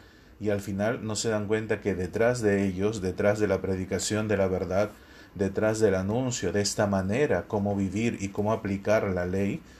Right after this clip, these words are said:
está la gracia de Dios. Por eso el Señor dirá más adelante, "Yo no he venido a abolir la ley, sino a darle plenitud". Y a los primeros que tenemos son aquellos maestros de la ley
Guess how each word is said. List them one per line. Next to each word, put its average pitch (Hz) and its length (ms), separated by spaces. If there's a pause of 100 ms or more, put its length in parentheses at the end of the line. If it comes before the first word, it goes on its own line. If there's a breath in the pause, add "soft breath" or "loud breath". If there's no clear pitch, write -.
(260 loud breath)
está 107 560 (260 loud breath)
la 95 260
gracia 104 480
de 87 160
Dios. 85 420 (840)
Por 113 120
eso 117 220
el 120 60
Señor 104 340
dirá 101 200
más 101 220
adelante, 101 560 (580 loud breath)
"Yo 110 100
no 117 100
he 120 40
venido 113 400
a 104 40
abolir 101 400
la 95 160
ley, 104 360
sino 98 300
a 95 80
darle 107 360
plenitud". 90 560 (760 loud breath)
Y 104 100
a 101 40
los 104 120
primeros 123 400
que 147 80
tenemos 117 480
son 110 160
aquellos 113 400
maestros 101 600
de 104 100
la 104 120
ley 98 320